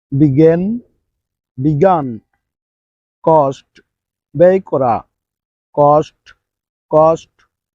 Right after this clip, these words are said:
কস্ট। কাট, কাটা। কাট,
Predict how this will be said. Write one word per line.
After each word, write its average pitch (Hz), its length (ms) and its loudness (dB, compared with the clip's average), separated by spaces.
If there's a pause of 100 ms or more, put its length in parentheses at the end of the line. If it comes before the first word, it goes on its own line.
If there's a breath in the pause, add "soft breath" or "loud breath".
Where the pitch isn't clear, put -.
(320)
কস্ট। 180 500 0 (1040)
কাট, 151 340 0 (880)
কাটা। 185 340 -2 (920)
কাট, 151 340 2